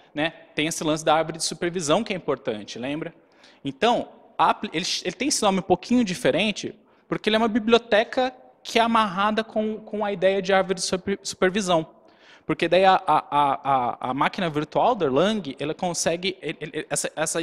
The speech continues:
essa ideia é muito importante, é muito fundamental, foi pra isso que foi inventado, certo? Então, por isso que a, a biblioteca no Erlang não é necessariamente só código.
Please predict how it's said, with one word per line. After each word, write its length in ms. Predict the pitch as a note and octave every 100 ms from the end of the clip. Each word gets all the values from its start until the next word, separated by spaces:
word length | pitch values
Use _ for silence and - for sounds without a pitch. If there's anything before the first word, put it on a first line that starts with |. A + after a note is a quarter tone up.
| D#3
essa 240 | C#3+ D3 F3
ideia 340 | D3 G3+ A#3+
é 60 | F3
muito 240 | F3 E3
importante, 480 | E3+ E3 - C3 -
é 60 | E3+
muito 260 | F#3+ G3
fundamental, 640 | F#3 F3 E3 D#3 D3+ - G#2+
foi 140 | D#3+
pra 240 | - D#3+ E3+
isso 260 | A3 -
que 120 | -
foi 160 | - E3+
inventado, 600 | D3+ D#3+ D#3 A2 G2+ - _ _ _ _ _
certo? 440 | - D3+ E3 - - - - - -
Então, 240 | C#3+ D3+
por 100 | C#3+
isso 100 | D#3
que 120 | - F#3+
a, 80 | -
a 100 | E3+
biblioteca 800 | E3 F#3 F#3 - G#3 C4 -
no 180 | A3 F#3+
Erlang 380 | F3 D#3+ F3 G3+
não 240 | G3 G3
é 60 | G3
necessariamente 920 | G3 G#3+ A3 - F#3+ F#3 E3 F3 -
só 200 | - G#3
código. 560 | - C#3+ A2 G#2 G#2